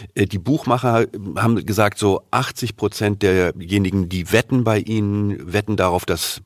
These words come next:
äh, Boris Johnson als Premierminister das Jahr nicht überstehen wird.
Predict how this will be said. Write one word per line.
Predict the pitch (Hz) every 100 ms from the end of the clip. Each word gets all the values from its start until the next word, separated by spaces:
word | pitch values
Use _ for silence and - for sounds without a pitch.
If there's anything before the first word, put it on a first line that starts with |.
| -
äh, | - 85
Boris | 80 98 92 87
Johnson | 98 98 -
als | 87 87
Premierminister | - 95 87 95 90 92 -
das | 80 85
Jahr | 87 80
nicht | 82 82
überstehen | 76 - - 120 -
wird. | - -